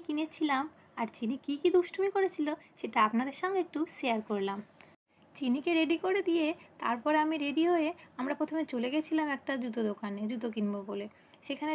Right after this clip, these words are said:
যেতেই চিনি প্রথমে গটগট করে একা একা ভিতরে ঢুকে গেল, যেন সব কিছু ওর চেনা, ওর কোনো কিছুতেই যেন ভয় নেই।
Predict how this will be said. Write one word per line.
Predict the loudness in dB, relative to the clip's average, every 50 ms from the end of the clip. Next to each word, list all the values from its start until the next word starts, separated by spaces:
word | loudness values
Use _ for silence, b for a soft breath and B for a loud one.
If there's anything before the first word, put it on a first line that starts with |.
| 0 -2
যেতেই | -2 0 2 2 4 4 2 2 0
চিনি | -2 -2 -2 -2 -4
প্রথমে | -4 -4 -4 -4 -2 0 0
গটগট | 0 2 2 0 -2 0 0
করে | 0 0 0
একা | 0 0 -2 -2
একা | -2 -2 -2
ভিতরে | -2 -2 0 0 0 0
ঢুকে | -2 -2 -2 -2 -2
গেল, | -4 -6 -8 -10 B B B B B B B
যেন | -4 -4 -4 0 4
সব | 2 2 4 4
কিছু | 0 2 2 4 2 2
ওর | 2 0 -2
চেনা, | -2 0 0 2 0
ওর | 0 -2 -4
কোনো | -4 -2 2 0
কিছুতেই | 0 0 0 -2 -2 -2 0
যেন | 0 -2 -2 -2
ভয় | -2 -2 0 0 0 -2
নেই। | -4 -4